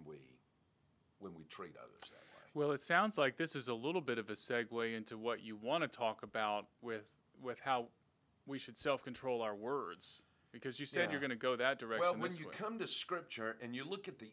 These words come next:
Speaker 1: issue of self-control, and I know it's topical, but when you look at the issue of self-control, now, Stars, where, where, where, where do you just land?
Speaker 2: I mean, it's
Speaker 1: Because,
Speaker 2: all over
Speaker 1: I
Speaker 2: the
Speaker 1: mean,
Speaker 2: place.
Speaker 1: you can go here, you can go,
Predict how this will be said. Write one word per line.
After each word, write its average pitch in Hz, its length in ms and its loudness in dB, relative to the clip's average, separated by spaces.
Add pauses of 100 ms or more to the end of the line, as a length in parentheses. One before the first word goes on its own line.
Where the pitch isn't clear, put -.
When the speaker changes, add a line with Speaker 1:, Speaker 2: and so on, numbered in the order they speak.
Speaker 1:
issue 123 420 -4
of 76 100 -10
self-control, 78 800 -6
and 82 80 -6
I 113 100 2
know 120 180 -6
it's - 160 -10
topical, 82 680 -6 (120)
but 113 160 -4
when 120 140 -8
you 104 160 -10
look 151 200 -8
at 101 100 -16
the 95 200 -10
issue 127 300 -4
of 71 120 -14
self-control, 73 800 -8
now, - 80 -18
Stars, - 440 -8 (340)
where, 147 160 -6 (220)
where, 143 220 0 (280)
where, 127 160 -6 (220)
where 165 180 2
do 196 80 -2
you 127 140 -8
just 107 220 -6
land? 110 580 -4 (220)
Speaker 2:
I 120 80 2
mean, 131 140 2
it's 123 100 -2
Speaker 1:
Because, 127 160 8
Speaker 2:
all 120 80 10
over 156 140 8
Speaker 1:
I - 40 8
Speaker 2:
the 160 60 4
Speaker 1:
mean, 151 100 0
Speaker 2:
place. 95 220 4
Speaker 1:
you 110 60 0
can 98 80 -2
go - 40 -14
here, 156 200 0
you 131 140 -6
can 107 160 -8
go, 95 240 2